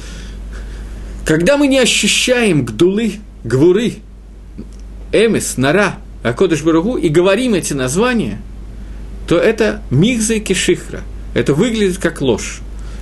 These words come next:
Я говорю о ко-, о Кель, о Гадоль, о Гибор, о Нара. А где это Гадоль, Гибор, о Нара? Я его вижу?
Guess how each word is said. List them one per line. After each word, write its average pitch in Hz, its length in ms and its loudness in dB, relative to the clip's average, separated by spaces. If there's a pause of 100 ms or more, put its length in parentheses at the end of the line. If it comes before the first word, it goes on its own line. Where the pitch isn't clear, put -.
Я 175 180 4
говорю 233 280 4
о 220 120 4
ко-, 240 240 0
о 170 200 2
Кель, 247 300 2
о 180 160 4
Гадоль, 160 480 4
о 147 80 2
Гибор, 160 360 2
о 185 120 2
Нара. 226 360 0
А 156 100 2
где 190 320 2
это 131 320 0
Гадоль, 127 380 2
Гибор, 120 300 2
о 120 100 -2
Нара? 123 180 0
Я 123 220 4
его 131 240 4
вижу? 156 440 0